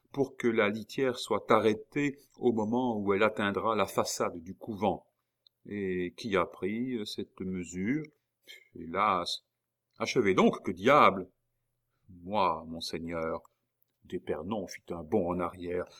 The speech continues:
Euh, vous, dit-il ? » Poulain poussa un soupir. « Vous en êtes, vous qui dénoncez, » continua d'Épernon. «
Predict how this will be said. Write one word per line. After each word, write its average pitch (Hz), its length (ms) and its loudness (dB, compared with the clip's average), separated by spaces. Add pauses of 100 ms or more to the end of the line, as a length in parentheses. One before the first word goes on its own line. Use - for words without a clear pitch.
(120)
Euh, 101 160 0
vous, 185 340 4
dit-il ? » 185 540 0 (1000)
Poulain 95 340 -6
poussa 98 340 -2
un 92 140 -4
soupir. « 92 560 -4 (520)
Vous 90 360 -4
en 92 160 2
êtes, 143 200 2
vous 120 280 -2
qui - 180 -10
dénoncez, » 98 680 0
continua 101 580 -2
d'Épernon. « 90 720 -2